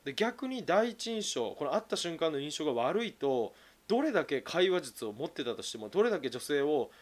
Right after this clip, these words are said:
ホテルに連れ込む術を持ってたとしても、うん、絶対にその女性を落とすことはできないんですね、実は。そう。で、まあ、僕がね、うん、こういう感じで第一印象大事ですよとか、見た目が大事ですよっていう話をすると、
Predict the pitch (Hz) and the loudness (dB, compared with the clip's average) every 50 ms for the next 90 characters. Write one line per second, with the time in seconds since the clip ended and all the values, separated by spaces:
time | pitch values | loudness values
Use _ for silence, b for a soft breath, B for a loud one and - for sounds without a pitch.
0 | B B B 180 180 185 175 147 135 123 117 - - 143 143 135 131 131 127 123 | B B B -4 0 2 2 2 0 -2 -4 -2 0 0 0 0 -2 -4 -4 -4
1 | 123 - - - - - 160 170 202 233 175 143 160 156 - - 123 110 113 - | -6 -8 -10 -8 -6 -6 -2 0 2 2 2 2 0 -4 -4 -4 -6 -6 -6 -6
2 | - 113 107 110 110 110 110 101 - B B B B B B B 107 110 110 110 | -8 -8 -6 -6 -4 -4 -4 -6 -6 B B B B B B B -16 -16 -14 -12
3 | 110 101 156 165 165 202 202 185 185 190 175 165 151 151 - 165 143 127 - 180 | -8 -6 -4 0 2 2 2 2 2 -2 -2 -2 -2 -2 0 0 0 2 2 0
4 | 175 - 131 95 85 - - 117 123 - 123 127 135 104 90 - 98 98 95 98 | -2 -2 -4 -8 -8 -4 -4 -4 -2 -2 -2 -2 -2 -4 -6 -12 -14 -16 -14 -16
5 | - - 98 95 90 - - _ b b b b b b b b b b _ _ | -16 -14 -12 -10 -10 -12 -14 _ b b b b b b b b b b _ _
6 | _ _ _ _ _ _ _ - - - - - 104 98 92 92 - _ _ _ | _ _ _ _ _ _ _ -20 -16 -14 -12 -12 -12 -12 -14 -16 -20 _ _ _
7 | - - _ _ - 135 135 123 110 - - 131 135 139 143 139 147 143 160 156 | -20 -20 _ _ -4 -2 0 0 0 -2 -6 -8 -6 -6 -6 -6 -2 0 2 2
8 | 165 175 190 202 214 _ _ - 135 139 131 131 127 - 147 120 131 123 117 127 | 2 0 -4 -6 -10 _ _ -14 -12 -10 -10 -8 -6 -4 -2 -2 -2 -2 -2 0
9 | 117 131 139 151 147 - 156 156 143 - 120 113 131 139 143 143 143 - - 139 | 2 4 4 4 2 0 -2 -4 -4 -2 0 2 2 2 2 0 -4 -2 -2 0
10 | 143 147 143 143 120 - - 113 113 110 104 92 - b b b b b 131 131 | 0 0 -2 -4 -6 -6 -2 0 2 2 2 0 -2 b b b b b -2 0
11 | 147 143 139 135 135 135 143 147 151 143 156 151 - - 135 139 135 - - 117 | 0 2 2 2 2 4 4 2 2 0 -2 -4 -2 0 0 0 -2 -2 -4 -4
12 | 127 123 123 - 117 107 - - 117 - - - 123 120 113 101 90 - | -2 -4 -4 -4 -6 -8 -8 -8 -10 -8 -6 -2 0 0 0 -2 -4 -8